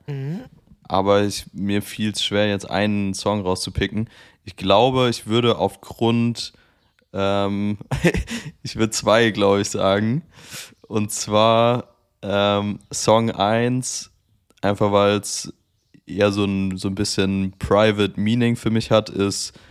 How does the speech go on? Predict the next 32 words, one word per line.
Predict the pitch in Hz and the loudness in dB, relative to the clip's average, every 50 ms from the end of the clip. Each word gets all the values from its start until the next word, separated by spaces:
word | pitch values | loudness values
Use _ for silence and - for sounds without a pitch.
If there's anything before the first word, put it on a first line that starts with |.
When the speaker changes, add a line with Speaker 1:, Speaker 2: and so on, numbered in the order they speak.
| _ _ _ _ - - | _ _ _ _ -6 -2
Speaker 2:
ähm, | 92 95 95 95 95 98 | 0 0 2 0 0 -2
Save | 98 - - - 101 101 104 107 107 - | -2 -4 -2 0 2 2 2 0 -2 -2
the | - 98 | -2 0
World | 101 98 98 104 107 110 113 117 - | 2 4 4 4 6 6 4 2 0
von | - - - 104 104 101 101 101 101 98 101 - - - | -4 -2 0 2 2 2 0 0 -2 -2 -4 -6 -8 -10
Swedish | - - - 104 101 101 95 - - | -10 -6 -4 -2 -2 -2 -2 0 2
House | 98 101 101 - | 2 2 2 2
Mafia. | 104 101 110 - - 113 107 113 123 143 - - - - - - - - _ - - - - | 0 -2 -2 0 0 2 2 2 0 -2 -6 -14 -20 -20 -20 -20 -20 -20 _ -20 -20 -16 -8
Wir | - 120 113 | -2 0 0
haben, | 110 | 2
Speaker 1:
Geil. | 107 | 4
Speaker 2:
glaub | 107 104 104 104 | 4 4 4 4
ich, | - - | 2 2
irgendwann | 101 107 107 101 107 101 101 | 0 0 2 2 2 2 4
mal | 104 101 101 | 4 4 4
über | 98 101 101 98 | 4 4 2 2
das | 101 - | 0 -2
Konzert | - - 98 - - - 101 107 104 - | -4 -4 -6 -4 -2 0 0 0 0 -2
gesprochen, | - - - - 104 98 98 104 101 95 | -6 -10 -6 -2 0 0 0 0 -2 -2
wo | 95 98 98 98 | 0 0 0 0
ich, | 95 - - - | -2 -4 -8 -8
äh, | 90 90 92 92 92 92 92 | -4 -2 -2 0 0 0 0
da | 90 87 90 | 0 0 -2
auf | 92 - | -2 -2
den | - 95 98 - - _ - - | -4 -4 -4 -6 -10 _ -16 -12
Schultern | 98 - - 107 107 - 107 95 | -8 -4 -2 0 0 2 0 0
von | 95 - 98 | 0 0 0
meinem | 101 98 95 | 0 0 0
Bruder | 92 - - 120 123 117 107 104 | 0 0 0 2 4 4 4 2
gesessen | 101 98 104 98 98 - 98 98 | 2 0 0 0 0 -2 -2 0
hab, | 101 - 98 147 | 4 4 6 6
Speaker 1:
Mhm. | 147 147 147 156 175 170 | 6 4 4 2 2 0